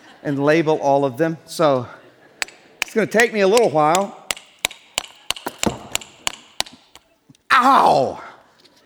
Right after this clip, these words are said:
That hurt. I always say safety third, so you guys don't worry on the front row.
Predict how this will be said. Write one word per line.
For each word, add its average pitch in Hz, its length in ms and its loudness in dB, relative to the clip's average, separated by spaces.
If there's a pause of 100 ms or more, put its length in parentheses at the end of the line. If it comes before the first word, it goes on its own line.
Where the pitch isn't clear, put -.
(340)
That 233 140 2
hurt. 214 540 0 (1000)
I 175 80 0
always 240 260 2
say 262 220 0
safety 190 400 -4
third, 160 420 -4
so 175 140 -6
you 165 180 -8
guys 208 200 -2
don't 165 220 -4
worry 180 300 2
on 147 120 -2
the 135 80 -4
front 170 240 -2
row. 180 340 2